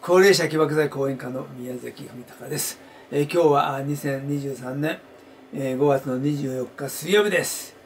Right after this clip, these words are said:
今日は、あ、藤井聡太竜王の、お、藤井聡太棋王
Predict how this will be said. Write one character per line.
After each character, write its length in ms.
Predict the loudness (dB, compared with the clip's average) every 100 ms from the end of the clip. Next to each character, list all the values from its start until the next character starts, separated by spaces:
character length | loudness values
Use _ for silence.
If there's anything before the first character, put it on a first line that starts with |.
| -20 -20 -20 -12
今 140 | -2 0
日 60 |
は、 640 | 0 2 2 2 0 -2 -2
あ、 100 | -8 -14 -20 -20 -20 -20 -8
藤 260 | -6 -4 -4
井 40 |
聡 280 | 2 4 4
太 480 | 4 2 4 0 -2
竜 220 | 0 2
王 240 | 6 6
の、 400 | 6 2 2 -8 -12 -20 -20 -20 -20 -10
お、 460 | -6 -4 -2 -2 -4 -10 -16 -20 -18 -12
藤 160 | -10
井 20 | -8
聡 220 | -6 -4
太 240 | -2 0 -2 -4 -20 -20 -20 -20 -20 -20 -20 -20 -20 -20 -16
棋 260 | -6 4 6
王 380 | 6 2 -6